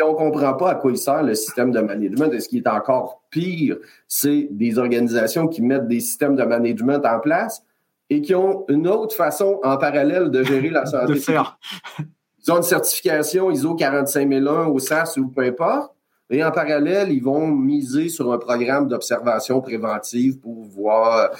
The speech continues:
Speaker 1: sensibiliser les gens à adopter des comportements sécuritaires, et ils misent tout là-dessus. Voilà.
Speaker 2: Oui, mais,
Speaker 1: Voilà.
Speaker 2: mais... c'est, bon, je vois qu'on a les mêmes problèmes des deux côtés de la, de l'Atlantique, donc, euh, <laughs> et ce qui est, ce qui est intéressant, en fait, c'est,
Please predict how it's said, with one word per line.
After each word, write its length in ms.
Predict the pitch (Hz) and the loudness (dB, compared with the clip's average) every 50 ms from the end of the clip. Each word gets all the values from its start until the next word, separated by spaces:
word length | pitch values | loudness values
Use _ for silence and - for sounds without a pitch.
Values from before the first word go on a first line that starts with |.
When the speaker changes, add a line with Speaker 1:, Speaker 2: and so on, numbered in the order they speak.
| - - - - | -16 -20 -20 -16
Speaker 1:
sensibiliser 1080 | - - - - - - 135 131 135 131 - 117 113 113 113 113 107 101 - 120 127 127 | -10 -6 -4 -2 0 2 2 2 2 2 0 -2 -4 -4 -2 -2 -2 0 0 0 2 2
les 100 | 113 113 | 2 0
gens 160 | 107 104 110 | 0 2 2
à 120 | 110 117 120 | 4 4 2
adopter 420 | 110 101 110 110 - - 113 113 | 2 0 0 -2 -2 -2 -4 -6
des 80 | 113 110 | -4 -4
comportements 480 | - 110 - - 104 - - 110 113 117 | -2 -2 -2 -2 -2 -2 0 2 2 2
sécuritaires, 640 | 117 - 110 - 117 107 104 98 - 123 131 135 120 | 0 0 -4 -6 -4 -4 -2 0 2 2 2 2 2
et 60 | 117 | 2
ils 100 | 117 117 | 2 4
misent 220 | 117 117 110 - | 2 2 0 -2
tout 140 | - 113 107 - | -4 -6 -4 -2
là-dessus. 280 | 101 - - - - - _ _ _ _ _ _ _ _ _ _ _ _ _ _ _ _ _ _ _ _ _ _ _ _ _ _ _ _ _ _ _ _ _ _ _ _ _ | -2 -4 -4 -6 -14 -20 _ _ _ _ _ _ _ _ _ _ _ _ _ _ _ _ _ _ _ _ _ _ _ _ _ _ _ _ _ _ _ _ _ _ _ _ _
Voilà. 480 | - 95 95 95 92 92 98 87 87 85 - | -4 -2 0 2 2 4 4 2 2 0 -2
Speaker 2:
Oui, 80 | - - - - - - | -6 -10 -12 -8 -2 0
mais, 80 | 147 | 0
Speaker 1:
Voilà. 240 | - - - - - - - - _ - - _ _ - | 0 0 -2 -2 -2 -4 -6 -10 _ -20 -20 _ _ -8
Speaker 2:
mais... 60 | 135 | -8
c'est, 440 | 120 - 156 143 139 135 92 92 - - | -2 0 2 2 2 2 0 -6 -12 -8
bon, 240 | 143 135 147 151 147 | -4 -2 -2 -2 -2
je 80 | 123 123 | -2 -2
vois 120 | 170 190 | -2 -2
qu'on 140 | 185 185 160 | 0 0 0
a 60 | 165 | 0
les 100 | 160 160 | 2 2
mêmes 160 | 160 165 165 160 | 2 0 0 0
problèmes 380 | - - 147 151 160 160 156 | 0 0 0 0 0 0 -2
des 120 | 135 131 123 | -2 -4 -4
deux 140 | 123 135 | -4 -4
côtés 240 | 135 - 135 - 147 | -4 -4 -4 -4 -4
de 80 | 135 127 | -4 -6
la, 180 | 123 107 98 92 - - - 123 131 | -6 -8 -10 -6 -4 -4 -4 -2 -2
de 60 | - | 0
l'Atlantique, 440 | 147 139 - 151 143 147 175 175 156 | 0 0 0 0 0 0 0 -2 -2
donc, 200 | 139 123 - - | -4 -6 -2 0
euh, 80 | 139 135 | 2 2
<laughs> 920 | 139 - 202 185 185 208 185 - - - _ _ - - - 302 226 - | 4 2 2 2 2 0 -2 -2 -6 -14 _ _ -10 -8 -6 -6 -4 -2
et 80 | 143 147 | -2 -2
ce 100 | 147 - | -2 0
qui 100 | - 190 180 | 0 0 0
est, 140 | 180 170 160 - - - - - | 0 0 -2 -6 -10 -18 -16 -14
ce 100 | - - | -8 -4
qui 60 | - | -2
est 40 | 160 | 0
intéressant, 440 | 151 147 180 165 165 160 - 208 202 | 2 2 2 2 2 2 2 2 0
en 60 | 202 185 | 2 2
fait, 200 | 190 185 180 180 | 0 0 0 0
c'est, 280 | - 135 127 123 120 | 0 0 0 0 -4